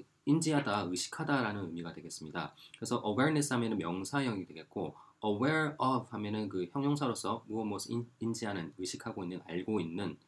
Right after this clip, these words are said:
로 해석을 하시면 되겠습니다. 예를 들어서 he was not aware of the news 하면 그 뉴스에 대해서 뭐 의식하지 못했다, 알지 못했다라고 해석을 할 수가 있겠습니다.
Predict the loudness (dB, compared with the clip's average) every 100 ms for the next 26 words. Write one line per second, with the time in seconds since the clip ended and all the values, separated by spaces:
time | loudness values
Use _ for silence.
0 | _ -8 -6 -4 -4 -4 -6 -6 -8 -6
1 | -2 0 0 0 -4 -6 -20 _ 2 4
2 | 4 2 4 4 4 2 2 0 -2 -2
3 | -2 -4 -6 -6 -4 -2 0 2 4 2
4 | 2 -2 -4 -6 -10 -20 _ -20 -12 -8
5 | -4 -4 -4 -4 -6 -8 -10 -6 -4 -4
6 | -6 -8 -6 -6 -6 -4 -4 -6 _ -12
7 | -8 -6 -6 -6 -6 -6 -8 -8 -8 -8
8 | -6 -6